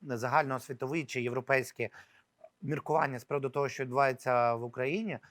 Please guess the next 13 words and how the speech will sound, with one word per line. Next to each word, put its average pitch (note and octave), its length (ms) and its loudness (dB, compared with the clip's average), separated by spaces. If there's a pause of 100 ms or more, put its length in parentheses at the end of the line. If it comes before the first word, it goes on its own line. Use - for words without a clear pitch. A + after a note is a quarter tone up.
(260)
думка D3 280 -2
ж B2 60 -6
дуже C#3 220 -2
різниця. C#3 600 0
М, A2 380 -8
є B2+ 180 0
держави, B2+ 460 2
які A2+ 160 -8
кажуть, A#2 360 0
що A2+ 220 -2
Україні A#2+ 360 -2
треба A2+ 260 -2
допомагати, A#2 680 -2